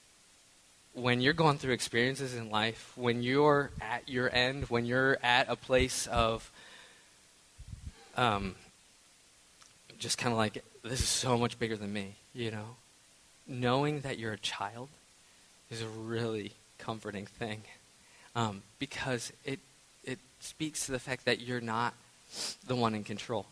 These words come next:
you know? You're not the one who has to make sure it goes a certain way,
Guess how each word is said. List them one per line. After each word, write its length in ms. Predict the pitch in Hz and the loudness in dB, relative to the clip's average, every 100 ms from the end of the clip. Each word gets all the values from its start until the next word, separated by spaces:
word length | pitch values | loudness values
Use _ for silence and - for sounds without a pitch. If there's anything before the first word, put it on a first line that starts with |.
| 175 - | -20 -8
you 120 | 123 | -4
know? 200 | 120 120 - | -4 -4 -2
You're 100 | 131 | 2
not 300 | 123 117 - | 4 2 -2
the 60 | |
one 320 | 120 123 127 | 2 4 4
who 160 | 120 123 | 0 -2
has 400 | 117 110 - - | -2 -2 -2 -8
to 120 | - | -6
make 220 | 123 - | 0 2
sure 300 | - - 131 123 | 4 4 6 2
it 180 | 123 - | -2 -6
goes 240 | 120 113 | -2 -2
a 80 | 113 | -2
certain 360 | - 120 107 107 | -6 -6 0 0
way, 280 | 110 104 | 0 -4